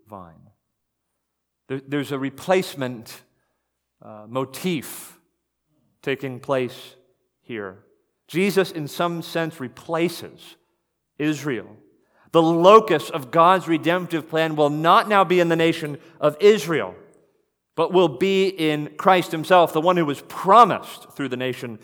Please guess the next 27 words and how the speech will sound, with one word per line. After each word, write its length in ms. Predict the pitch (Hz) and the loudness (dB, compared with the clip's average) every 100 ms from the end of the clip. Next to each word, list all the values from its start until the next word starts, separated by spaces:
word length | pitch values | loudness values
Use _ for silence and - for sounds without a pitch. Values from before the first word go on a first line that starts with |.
| - _ - | -20 _ -14
of 120 | 127 | -2
Israel. 540 | 147 139 123 120 107 101 - | -2 -2 -4 -6 -6 -8 -12
Now 300 | 139 185 196 | 0 4 6
the 80 | 165 | 4
true 360 | 151 214 226 190 | -2 -2 0 2
vine 380 | 160 135 127 127 | 0 0 -4 -10
is 180 | 120 | -14
here, 420 | - 147 101 92 - _ _ - | -12 -10 -10 -12 -18 _ _ -16
and 120 | 131 | -4
God's 260 | 147 180 185 | 0 0 0
redemptive 380 | 170 160 160 - | -4 -4 -6 -6
plans 280 | 147 143 | -6 -6
will 80 | 143 | -8
be 120 | 127 | -6
accomplished 520 | 123 127 151 147 123 - | -6 -2 -2 -4 -10 -12
through 140 | 120 | -8
this 340 | 127 165 - - | -4 -6 -6 -18
true 360 | - 175 180 175 | -6 2 4 4
vine, 460 | 127 113 113 113 113 _ _ _ | 0 -4 -6 -10 -16 _ _ _
the 100 | 135 | -8
Lord 200 | 131 139 | -2 -2
Jesus 320 | 135 131 120 - | -2 -6 -10 -6
Christ. 300 | 143 120 147 | -4 -4 -6
Now, 100 | 147 | -8
if 180 | 160 | -8
you 80 | 180 | -10
didn't 460 | 170 214 180 147 | -4 -4 -4 -8